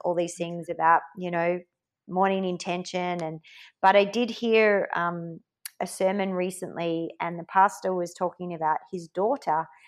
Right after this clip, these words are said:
that was not just creating a gratitude journal, but he, she was writing down three things that she was grateful for every day, and that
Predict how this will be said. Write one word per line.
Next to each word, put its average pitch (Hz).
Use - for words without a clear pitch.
that 175
was 170
not 254
just 240
creating 180
a 160
gratitude 170
journal, 160
but 160
he, 175
she 175
was 185
writing 190
down 175
three 247
things 226
that 208
she -
was 185
grateful 180
for 170
every 180
day, 208
and 185
that 175